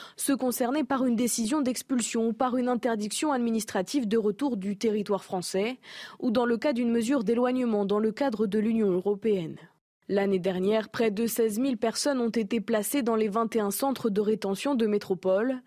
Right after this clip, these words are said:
Les personnes retenues étaient à quatre-vingt-seize pour cent des hommes, principalement des ressortissants algériens, des Albanais, puis des Marocains.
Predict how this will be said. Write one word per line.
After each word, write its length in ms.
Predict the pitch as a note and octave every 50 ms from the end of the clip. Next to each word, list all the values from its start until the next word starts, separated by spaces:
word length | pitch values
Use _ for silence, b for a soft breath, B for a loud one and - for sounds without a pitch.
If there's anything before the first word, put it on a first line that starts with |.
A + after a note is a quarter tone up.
| B B B B B B
Les 140 | B B3 C4
personnes 360 | G#3+ - B3 - - B3+ A#3+
retenues 360 | A#3 A3 A#3+ - D4 D4+ D4+ B3+
étaient 220 | G3+ - C4 B3+
à 80 | A#3+ A#3
quatre-vingt-seize 760 | - C#4 C4+ C4 - C#4 C4 B3+ C4 B3 A#3 - C4+ B3+ -
pour 180 | - B3+ A#3+ -
cent 160 | - C4 A#3+
des 240 | A#3 B3 A#3+ G#3 F#3+
hommes, 180 | G3 F#3+ F#3
principalement 800 | F#3 - B3+ B3+ A#3+ - - B3+ B3+ A3 B3 A#3 A3+ B3+ D4+ D4+
des 160 | A#3+ A#3+ A#3
ressortissants 800 | A3 A#3 A#3 A3 - A#3 G#3 - - G#3 F#3 - B3+ C4+ B3 G3+
algériens, 640 | G#3+ G3+ G#3 F3 G3 G3+ F#3+ F#3 F#3 F#3 G3 A#3 B3+ B B B B B B B B
des 220 | G3+ B3 A#3+ A3 A#3
Albanais, 540 | A3 A3 G3 G3+ G3 G3+ A3+ B3+ B3+ A3+ - _
puis 180 | - A#3 B3+ A#3
des 140 | G#3+ B3+ A#3+
Marocains. 600 | A#3+ A#3 G#3+ A3 A3 G#3+ A3 G#3+ F#3+ E3+ D#3